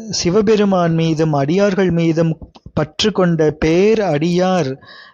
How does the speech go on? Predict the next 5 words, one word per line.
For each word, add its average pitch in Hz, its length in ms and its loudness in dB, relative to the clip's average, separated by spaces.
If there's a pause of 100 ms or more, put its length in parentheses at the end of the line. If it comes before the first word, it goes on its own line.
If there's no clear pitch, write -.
(120)
என்பதன் 170 480 0
காரணமாக 196 920 0
சிவனடியார்கள் 165 960 0
சிறப்போடு 202 760 0
எதிர்கொள்கின்றனர். 135 1000 -4